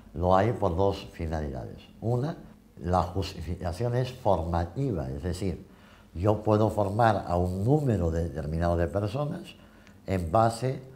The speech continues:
a los recursos docentes disponibles. Y para obtener un producto de calidad formativa, necesito o puedo formar a un número determinado. Esa es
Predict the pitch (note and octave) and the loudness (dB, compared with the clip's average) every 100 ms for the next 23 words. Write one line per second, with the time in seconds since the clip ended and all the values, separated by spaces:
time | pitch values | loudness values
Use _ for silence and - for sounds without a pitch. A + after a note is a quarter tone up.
0 | - - _ E2 F#2 A#2 - - - - | -20 -20 _ 2 4 4 2 -8 -20 -20
1 | - - - F2+ F#2 F#2+ F2 F2+ F2+ F#2 | -20 -18 -4 0 4 4 4 0 -2 0
2 | C3 A#2 - E2+ - - - D2+ F#2+ F#2+ | 2 2 -2 -4 -6 -12 -8 2 4 4
3 | - C#3 C#3 C#3 - - - - _ - | 2 0 -2 -4 -8 -8 -14 -20 _ -20
4 | - - F2 - D#2 D2 C#2 - - - | -10 -4 -4 -4 -6 -6 -8 -10 -16 -18
5 | - - _ - - - - F2 F#2 G#2+ | -20 -20 _ -20 -20 -20 -12 -8 4 8
6 | G2+ F#2 F#2+ G2 F#2 A#2 A2+ G#2+ A2+ A2 | 8 6 0 -2 2 4 4 4 6 6
7 | A#2 A#2 G2 F#2 F2+ F#2+ - G#2+ F2+ E2 | 6 2 0 2 4 2 0 0 2 2
8 | E2 A#2 G#2 F2 D2+ E2+ F2+ B2 D3 D#3 | 6 6 6 0 -2 -2 -2 -2 -2 -2
9 | E3+ - - - - - - - F#2 F2 | -4 -10 -20 -20 -20 -20 -8 -2 0 0
10 | E2 G2 G#2+ B2+ C#3 - F2+ F2 A2 A2 | -2 -2 -4 0 -2 0 -4 0 2 2
11 | A#2 F#2+ F#2 B2 D3+ - E2+ F2 F2+ A2+ | 2 0 -2 -2 -4 -4 -2 -2 0 0
12 | B2 B2 G2+ E2+ E2 D2 B1+ A1+ - - | 2 2 2 0 -4 -8 -8 -8 -10 -16
13 | - - - - D3 E3 E3+ F#3 - | -20 -20 -12 -2 2 4 4 4 -4